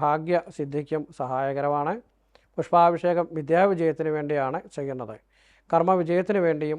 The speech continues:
പുഷ്പാഭിഷേകം ഏറെ വിശിഷ്ടമാണ്. നെയ്വിളക്ക് കാര്യസിദ്ധിയും ആരോഗ്യത്തിന് വേണ്ടിയും, തേൻ അഭിഷേകം ചെയ്യുന്നത് രോഗദുരിതങ്ങൾ മാറാനും ദാരിദ്ര്യശാന്തിക്ക് വേണ്ടിയും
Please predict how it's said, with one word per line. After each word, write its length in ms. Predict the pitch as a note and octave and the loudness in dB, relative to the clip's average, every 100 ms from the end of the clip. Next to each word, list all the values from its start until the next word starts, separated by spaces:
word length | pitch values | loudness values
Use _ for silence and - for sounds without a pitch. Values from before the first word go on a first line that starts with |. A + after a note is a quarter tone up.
| E3 | -8
പുഷ്പാഭിഷേകം 720 | D3 D3+ D#3 D3+ D3+ C#3+ C#3+ - | -4 0 0 0 -6 -6 -6 -6
ഏറെ 300 | C#3+ C#3+ F#3+ F3+ | -4 -2 -4 -6
വിശിഷ്ടമാണ്. 680 | C#3+ C#3+ - C#3 A2+ G#2 F#2 _ _ _ _ _ _ F3 | -10 -10 -8 -8 -8 -12 -18 _ _ _ _ _ _ 2
നെയ്വിളക്ക് 580 | F#3 G3 G#3 G#3+ G#3 - - | 4 8 6 6 2 2 4
കാര്യസിദ്ധിയും 640 | E3 F3 F3 E3 F3+ F3+ | 4 4 0 -2 -2 -2
ആരോഗ്യത്തിന് 640 | D#3+ D3+ D#3+ F3 F3 E3+ E3 | -2 0 0 0 -2 0 0
വേണ്ടിയും, 420 | D3 C3 A#2+ G2+ _ _ _ _ _ _ | -2 -6 -10 -12 _ _ _ _ _ _
തേൻ 240 | F3 F#3+ G3+ | 4 4 4
അഭിഷേകം 460 | F#3 F3+ F3 F3 | 2 2 2 0
ചെയ്യുന്നത് 360 | E3 E3 D#3+ D#3 D#3+ | -2 0 0 -2 -2
രോഗദുരിതങ്ങൾ 680 | D3+ D#3 F#3 G3 F3 E3 D#3+ | 2 2 4 2 2 0 0
മാറാനും 440 | D#3+ D3+ D3 D3 D3+ D#3 | 0 2 0 -2 -4 -6
ദാരിദ്ര്യശാന്തിക്ക് 920 | D3 D3+ E3 F#3 F3 D#3+ D3 C#3 D3 | -2 0 -2 -2 0 -2 -2 -6 -6
വേണ്ടിയും 320 | C#3+ C#3 D#3+ | -6 -4 -6